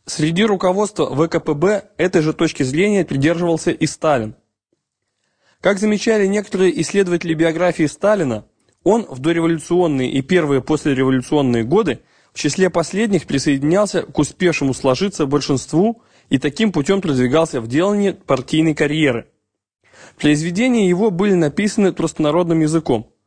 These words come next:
смотри его собрание сочинений, что, с одной стороны, обеспечивало доходчивость их смысла до сознания простого, малограмотного и плохо образованного рабочего люда, а с другой стороны, убеждало правящую в партии интеллигенцию в невежестве самого Сталина,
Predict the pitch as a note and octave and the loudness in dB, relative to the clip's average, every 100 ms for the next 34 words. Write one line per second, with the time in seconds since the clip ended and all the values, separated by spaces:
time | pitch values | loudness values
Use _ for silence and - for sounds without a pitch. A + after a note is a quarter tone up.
0 | _ - - F#3 E3+ C#3+ C3+ C#3 C3+ C3+ | _ -10 -2 0 2 0 0 -2 0 0
1 | B2 A#2 - C3+ A2 G#2 _ _ _ _ | -2 -4 -2 0 0 -4 _ _ _ _
2 | _ _ - E3+ D#3+ G3+ G#3+ F#3+ - C3+ | _ _ -2 0 0 0 0 -2 -2 0
3 | B2+ - C3 D#3+ - F#3+ E3 C3+ A#2+ B2 | 0 0 -2 -2 -2 -2 0 0 0 -2
4 | - E3 - B2+ A2+ - C#3 - C3 C3 | 0 -2 0 -2 -2 0 0 0 -2 -2
5 | C3 E3 - D3+ D#3 F3 F3 F3+ F3 E3+ | 0 -2 -2 -2 -2 0 0 0 0 0
6 | F3 - F3+ F3 F3 D3 D#3+ D#3+ D3 E3+ | -2 -2 -2 0 0 0 0 0 0 0
7 | E3 D#3+ D#3+ D3+ D3+ C3+ E3+ D#3 C#3+ D3 | 0 0 0 0 -4 -2 -2 0 -2 0
8 | D3 D#3 D3 D3 D3 D3 D3 C3+ C#3+ C#3+ | 0 0 2 0 0 0 -2 -2 0 2
9 | D3 C#3 B2+ _ _ _ _ _ _ _ | 2 0 -2 _ _ _ _ _ _ _
10 | - C3 B2 C3+ C3 G3+ - F3 D3+ B2+ | 0 0 0 -4 0 0 0 -2 0 0
11 | G#2 _ _ _ - C3+ D3+ D#3 F#3 D3 | -4 _ _ _ -4 0 0 2 0 0
12 | D#3 F#3 D3+ B2 C3 B2+ - D#3+ C#3 C3+ | 0 0 0 -2 -2 -2 2 0 0 -4
13 | B2+ C#3 B2+ A#2+ A#2 D#3 A3+ - B2+ A2+ | -2 -2 0 0 2 0 0 0 0 0
14 | A#2+ B2+ C3 G3+ A3 E3 C#3+ B2 A#2+ F3 | -2 0 2 0 -2 -4 -2 0 0 0
15 | - G3+ D3+ A#2 G#2+ | -2 0 0 0 -6